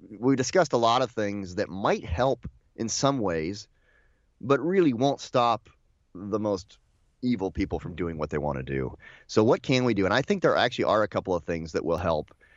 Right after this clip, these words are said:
at least with our neighbors, at least with ourselves. The first one is raising up our children. You already mentioned that.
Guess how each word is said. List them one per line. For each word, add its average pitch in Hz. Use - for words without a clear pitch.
at 90
least 135
with 107
our 107
neighbors, 80
at -
least 110
with 117
ourselves. 85
The 92
first 156
one 95
is 98
raising 98
up 92
our 90
children. 80
You 85
already 98
mentioned 80
that. 71